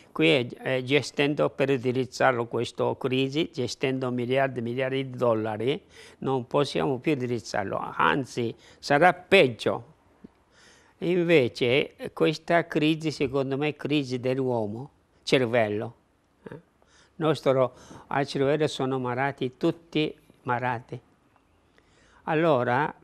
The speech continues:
per, eh, indirizzarlo a questa crisi, dobbiamo rieducare l'uomo. È già dieci anni, dieci, undici, dodici, scuola elementare già sono troppo tardi.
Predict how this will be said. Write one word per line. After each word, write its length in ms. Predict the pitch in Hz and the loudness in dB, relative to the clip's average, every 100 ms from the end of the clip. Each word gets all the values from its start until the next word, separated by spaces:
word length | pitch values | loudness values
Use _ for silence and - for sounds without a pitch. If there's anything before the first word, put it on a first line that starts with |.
| - | -8
per, 500 | - 139 147 156 - - | 0 2 4 2 0 -2
eh, 140 | 139 | -2
indirizzarlo 640 | 131 135 139 - 139 143 147 | 0 -2 -4 0 2 2 0
a 40 | |
questa 440 | - 143 135 131 | -2 -2 -2 -4
crisi, 720 | 131 139 123 110 107 127 151 196 | -2 -2 0 -2 -2 -2 -2 -6
dobbiamo 640 | - 123 127 139 139 131 | -4 -4 0 -2 0 -2
rieducare 1120 | 143 147 151 139 131 - 123 120 127 160 - - _ | 0 4 4 2 -2 0 2 2 2 2 0 -4 _
l'uomo. 880 | 151 - - 190 127 104 95 95 123 _ _ _ _ _ _ _ _ _ _ _ _ _ | -4 -2 4 6 6 2 -2 -8 -12 _ _ _ _ _ _ _ _ _ _ _ _ _
È 200 | 156 165 | 0 0
già 400 | 147 175 151 - | 4 6 6 2
dieci 460 | - 139 143 - 147 | 0 2 2 0 -2
anni, 500 | 139 151 151 147 - | 2 2 2 0 0
dieci, 380 | 131 135 131 135 | 0 0 0 0
undici, 460 | 135 143 127 127 | 0 0 -2 -4
dodici, 380 | 127 143 123 135 | -4 -4 -2 -4
scuola 440 | 113 - 147 156 143 | -4 -4 0 2 2
elementare 600 | 131 131 135 127 160 151 | 2 0 -2 0 0 0
già 140 | 131 | -2
sono 380 | 131 151 139 135 - | -4 -4 -4 -4 -4
troppo 360 | 156 - 127 | -2 -2 -2
tardi. 540 | - 156 147 123 117 | 2 4 4 0 -8